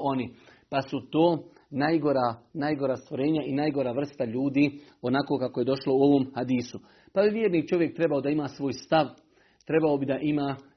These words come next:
svoju ličnost, da se ne stidi svoje vjere, da se ne stidi svojih stavova, da jednostavno, e, zna se ko je i kakav je.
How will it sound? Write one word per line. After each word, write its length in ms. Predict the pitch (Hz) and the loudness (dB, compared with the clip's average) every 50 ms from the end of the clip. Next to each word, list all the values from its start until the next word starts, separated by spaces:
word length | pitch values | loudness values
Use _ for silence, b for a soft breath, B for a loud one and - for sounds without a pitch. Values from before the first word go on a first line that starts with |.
| _ _ | _ _
svoju 340 | _ _ - - 151 156 143 | _ _ -4 2 4 4 4
ličnost, 680 | 131 127 160 175 - - 165 156 147 139 - - - - | 6 4 2 0 0 -2 -2 -2 0 -2 -4 -6 -10 -8
da 100 | 139 156 | -8 -6
se 140 | 151 - 185 | -4 -2 0
ne 80 | 185 170 | 0 -2
stidi 360 | 175 - 190 190 185 190 170 | -2 -4 -4 -4 -4 -4 -4
svoje 300 | - - - 156 151 139 | -6 -2 -2 0 0 0
vjere, 360 | 120 135 156 156 151 143 127 | 0 0 2 2 2 0 -2
da 100 | 107 139 | -2 -6
se 140 | - - 151 | -6 -6 -6
ne 80 | 147 | -6
stidi 320 | 143 147 - 175 175 170 156 | -6 -4 -4 -4 -2 -2 -4
svojih 320 | 139 - 156 160 151 143 | -6 -4 -2 -2 -2 -2
stavova, 560 | 147 - - 147 151 151 147 139 147 160 160 156 b b b b b b b | -4 -4 -4 -2 -2 -2 -2 -2 -2 -2 -2 -4 b b b b b b b
da 60 | - 131 | -4 -2
jednostavno, 840 | 139 156 156 151 156 147 - - 151 139 135 135 143 160 175 165 - B B B B B B | -2 0 0 -2 -6 -8 -6 -4 -4 -2 0 0 2 0 0 0 -4 B B B B B B
e, 140 | - 135 131 127 117 | -6 -6 -4 -4 -4
zna 300 | 117 131 160 170 170 151 | -2 0 2 2 2 0
se 280 | - - - 160 156 151 147 - _ _ _ _ | -2 -4 -2 -2 -2 -2 -4 -8 _ _ _ _
ko 160 | - 151 156 156 | 2 4 4 6
je 140 | 156 151 147 139 - - - - _ | 6 4 2 0 -4 -8 -18 -8 _
i 120 | - 143 143 | -4 -2 0
kakav 420 | - 131 127 - - 104 98 101 | -2 -2 -2 -4 -8 -10 -10 -10
je. 120 | 104 98 | -14 -18